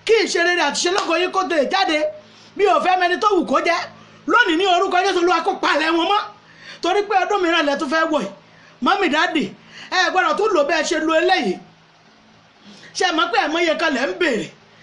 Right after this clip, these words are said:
Ṣé ẹ mọ̀ pé àìmọye kan lẹ ń béèrè lọ́wọ́ Ọlọ́run? Ṣé ẹ mọ̀ yé pé àìmọye kan lẹ ń béèrè tó jẹ́ pé ẹ tí ì rí èsì rẹ̀ gbà? Gbogbo ẹni tọ́lọ́run yóò, yóò, yóò bá pamọ́ láti lè mú ẹ̀yin débi ìṣerere yín,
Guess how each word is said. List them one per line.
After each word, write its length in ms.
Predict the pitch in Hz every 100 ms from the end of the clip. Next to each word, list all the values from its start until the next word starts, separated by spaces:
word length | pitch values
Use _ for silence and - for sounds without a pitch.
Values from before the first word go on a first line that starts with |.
| - -
Ṣé 160 | -
ẹ 80 | 370
mọ̀ 120 | 302
pé 100 | 370
àìmọye 340 | 403 302 359 294
kan 160 | 339 294
lẹ 80 |
ń 100 | 302
béèrè 180 | 359 294
lọ́wọ́ 220 | 247 302 294
Ọlọ́run? 380 | 285 330 269 - - - -
Ṣé 160 | -
ẹ 100 | 415
mọ̀ 120 | 339 320
yé 140 | 427
pé 140 | 415 453
àìmọye 420 | 381 285 302 349 311
kan 140 | 339
lẹ 80 | 277
ń 120 | 339 392
béèrè 280 | 392 277 247
tó 80 | 370 381
jẹ́ 160 | 392
pé 80 | 381
ẹ 100 | 311
tí 120 | - 349
ì 60 |
rí 100 | 277
èsì 220 | 349 - 262
rẹ̀ 120 | 233
gbà? 120 | 202 190 - - _ - - - - - -
Gbogbo 360 | 370 381 320
ẹni 140 | 359 370
tọ́lọ́run 340 | 415 427 370
yóò, 160 | 359 427
yóò, 180 | 359 320 320
yóò 180 | 349 427
bá 100 | 330 320
pamọ́ 380 | - 339 381 415 - - - - -
láti 300 | - 415 392
lè 120 | 339 339
mú 120 | 403
ẹ̀yin 220 | 339 320
débi 200 | 359 359
ìṣerere 340 | 233 294 302 302
yín, 180 | 339